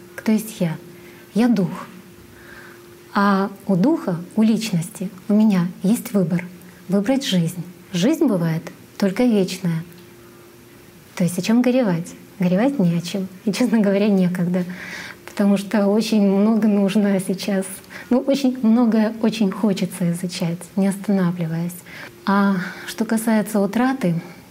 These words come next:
вот есть одна утрата, к которой стоит стремиться. Это утрата власти, контроля, значимости, зависти, претензий, конфликтов. Вот утрата всего этого, утрата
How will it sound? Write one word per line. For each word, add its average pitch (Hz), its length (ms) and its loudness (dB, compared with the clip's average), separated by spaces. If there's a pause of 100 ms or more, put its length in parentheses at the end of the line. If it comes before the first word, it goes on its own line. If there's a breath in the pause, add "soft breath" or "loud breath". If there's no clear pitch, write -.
(760 loud breath)
вот 214 200 0
есть 226 220 2
одна 190 240 2
утрата, 208 440 0 (480)
к - 40 -14
которой 247 300 0
стоит 202 240 -2
стремиться. 170 560 -4 (640 loud breath)
Это 226 180 0
утрата 220 360 0
власти, 180 500 0
контроля, 180 640 2 (100)
значимости, 175 840 0 (120)
зависти, 185 640 0 (480 loud breath)
претензий, 196 800 2 (260 loud breath)
конфликтов. 208 760 0
Вот 196 140 -4
утрата 220 380 0
всего 180 240 0
этого, 185 160 0
утрата 247 400 0